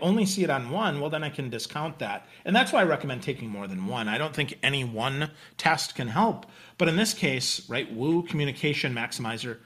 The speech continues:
positivity, and futuristic, well, absolutely, right? I love to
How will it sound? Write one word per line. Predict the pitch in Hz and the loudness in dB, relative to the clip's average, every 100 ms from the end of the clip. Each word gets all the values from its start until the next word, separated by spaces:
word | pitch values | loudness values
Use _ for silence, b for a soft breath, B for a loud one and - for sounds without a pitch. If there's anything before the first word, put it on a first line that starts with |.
| B B | B B
positivity, | - 147 135 127 147 147 123 | 2 2 2 0 0 0 -2
and | 107 | -4
futuristic, | 151 131 120 104 - 170 185 - | -6 -6 -6 -6 -4 -6 -6 -8
well, | 110 104 - _ _ _ - | -6 -6 -10 _ _ _ -4
absolutely, | 156 160 - 101 139 - 104 | -4 -2 -6 -4 -8 -6 -8
right? | 95 107 117 | -4 -2 -2
I | |
love | 123 127 160 | -2 -4 -2
to | 143 | -2